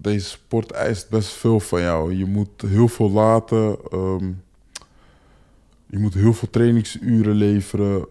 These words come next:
Maar, eh, ja, je krijgt geen geld om te trainen. Dus financieel, ik werkte nog daarnaast. Eh, ga je op een gegeven moment denken van, 'Oké,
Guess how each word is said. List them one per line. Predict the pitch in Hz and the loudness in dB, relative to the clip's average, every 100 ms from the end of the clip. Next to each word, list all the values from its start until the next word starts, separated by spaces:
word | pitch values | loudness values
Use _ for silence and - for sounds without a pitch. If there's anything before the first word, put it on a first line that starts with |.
| - | -10
Maar, | 98 92 98 95 87 - | -6 0 0 0 -2 -6
eh, | 92 90 90 90 - _ - | -4 -2 -2 -4 -6 _ -8
ja, | - 90 | -4 -2
je | 85 90 | -4 -4
krijgt | 110 113 | -2 -4
geen | - 127 | -2 -4
geld | - 123 120 | 0 -2 -2
om | 110 | -6
te | - | -6
trainen. | 113 117 98 73 | 0 2 0 -2
Dus | - 95 | -6 -6
financieel, | - 110 104 98 - 107 98 - - - _ - | -2 0 0 0 0 2 0 -4 -20 -20 _ -10
ik | |
werkte | 90 101 107 - | 0 2 2 0
nog | 104 92 | -2 0
daarnaast. | 101 98 95 98 - - _ - - - - - - _ _ _ - | 0 0 0 -2 -6 -20 _ -20 -20 -20 -20 -20 -20 _ _ _ -6
Eh, | 98 95 95 | -2 0 0
ga | - 110 | 0 2
je | 110 | 2
op | |
een | 117 | 2
gegeven | 123 | 0
moment | 117 110 | 2 0
denken | 117 - | -2 -2
van, | 104 | -4
'Oké, | - 113 | 0 0